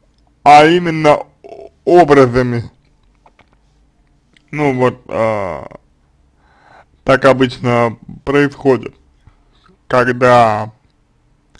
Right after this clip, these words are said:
а, люди н-, на расстоянии, а, выстраивают отношения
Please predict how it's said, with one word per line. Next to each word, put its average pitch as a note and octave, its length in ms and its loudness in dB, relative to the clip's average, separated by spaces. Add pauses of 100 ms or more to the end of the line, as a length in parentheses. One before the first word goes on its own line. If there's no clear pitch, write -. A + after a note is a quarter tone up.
(880)
а, G#2+ 540 -2
люди B2+ 640 -2 (260)
н-, - 200 -18 (160)
на C3+ 580 4
расстоянии, C3+ 1040 2 (500)
а, F2+ 380 -8
выстраивают B2+ 720 0
отношения A#2+ 920 -6